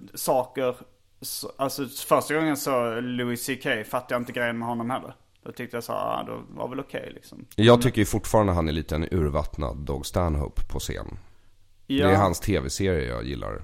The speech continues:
Speaker 2: mest faktiskt.
Speaker 1: Ja, nej, jag tycker nog, eller jag tycker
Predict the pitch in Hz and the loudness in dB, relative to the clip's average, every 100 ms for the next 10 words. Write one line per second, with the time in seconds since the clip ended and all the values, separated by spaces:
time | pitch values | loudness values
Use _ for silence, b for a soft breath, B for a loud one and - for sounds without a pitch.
0 | - - - - - - - - - - | -10 -10 -10 -12 -14 -12 -14 -16 -20 -20
1 | - - - - - 135 147 160 165 196 | -20 -20 -20 -16 -6 -2 2 2 0 -6
2 | 185 170 143 135 127 98 71 - 151 160 | -6 -2 -2 -2 -4 -6 -8 -4 0 0
3 | 156 143 | -2 -12